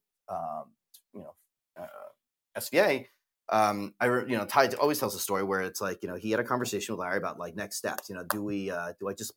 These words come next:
pool a bunch of money and make a, like, a, you know, a big time short film? Um, and, you know, even though, like, you know, we had just made a thesis film individually,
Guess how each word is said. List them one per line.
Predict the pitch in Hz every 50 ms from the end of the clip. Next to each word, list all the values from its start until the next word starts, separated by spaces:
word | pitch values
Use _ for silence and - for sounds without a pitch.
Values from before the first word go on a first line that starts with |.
| _ _
pool | 120 120
a | 117
bunch | 113 113 - 104
of | 98
money | 98 98 104 107
and | 104 101
make | 101 98 104
a, | 90 85 _
like, | 95 85
a, | - - - - _ -
you | 95
know, | 78 69 - - - - - - - - _ 98
a | 85 _ _
big | - 131 123 113 98 -
time | - 110 107 101 98
short | - - 113 113 - -
film? | - 117 117 120 127 135 143 143 - _ _ _ _ _ _ _ _ _ _ _ _
Um, | - 110 107 101 98 98 95 90 87 87 85 85 _ _ _ _ _ _ _ _ - - _ _
and, | - 120 113 117 113 113 107 104 95
you | 117 110
know, | 110 110 - -
even | - 185 147 151
though, | 151 139
like, | 139 139 135 113 - -
you | - 123
know, | 98 82
we | 101 107 113
had | 110 -
just | - 110 - -
made | 110 107 101
a | 92 - _ _ _ _ _ _ _ _ _
thesis | 131 120 - - 107
film | - 104 95 92 90 85 85 85 _ _ _
individually, | 101 98 95 87 101 90 107 - 95 90 85 82 78 71 69